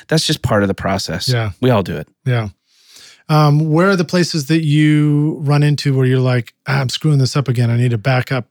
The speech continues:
Speaker 2: from this thing or, or solve it"?
Speaker 1: I have learned to listen to the little voice in my head that says, "This isn't done."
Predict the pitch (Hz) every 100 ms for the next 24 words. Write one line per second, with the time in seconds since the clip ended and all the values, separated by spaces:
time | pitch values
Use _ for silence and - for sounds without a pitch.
0 | _ _ _ - 131 117 - 127 110 110
1 | 104 - 113 - 131 117 107 - _ _
2 | _ _ - 185 240 160 131 131 127 107
3 | 104 117 - 117 - 104 101 104 107 101
4 | 98 98 - 92 95 98 101 90 82 -
5 | 90 90 82 - - _ _ _ _ _
6 | _ _ _ _ _ - 123 107 90 87
7 | - -